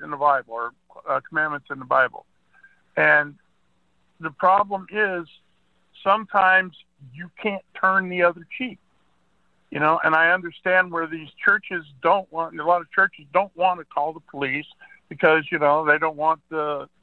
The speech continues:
uh, P R be-, nightmare involved. But they're gonna have to start standing up and doing something about this. Uh, these violations of, uh, worship, uh, are so egregious, it's not even,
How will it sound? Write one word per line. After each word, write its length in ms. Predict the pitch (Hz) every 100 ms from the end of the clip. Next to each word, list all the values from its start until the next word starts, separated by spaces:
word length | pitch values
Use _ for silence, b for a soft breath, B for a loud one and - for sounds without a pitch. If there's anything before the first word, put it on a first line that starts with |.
| 147
uh, 200 | 147 139 -
P 180 | 165 156
R 340 | 147 143 143
be-, 240 | 139 143 147 -
nightmare 460 | 147 131 143 143 143 - 135
involved. 520 | 135 - 131 139 151 _ _ b b _
But 240 | 151 151 - _ - -
they're 280 | 160 180 175 _ - _
gonna 200 | 180 254
have 200 | 214 220
to 80 | 190
start 260 | - 185 -
standing 360 | - 185 180 175
up 140 | 180 -
and 160 | 147 139
doing 240 | 185 170 -
something 260 | 135 135
about 300 | 131 135 127
this. 140 | 123 117 _ B B B -
Uh, 160 | 147
these 240 | 151 208 226
violations 800 | 214 202 180 180 175 180 156 143
of, 320 | 143 139 127
uh, 420 | 139 139 135 131 - - _ _ _ _
worship, 540 | 165 160 - - 139 - _ 143
uh, 40 |
are 760 | 143 135 135 139 139 139 135 - _ -
so 160 | 202
egregious, 560 | 185 147 165 160 131 131 -
it's 240 | 131 -
not 220 | 147 147 147
even, 280 | 135 123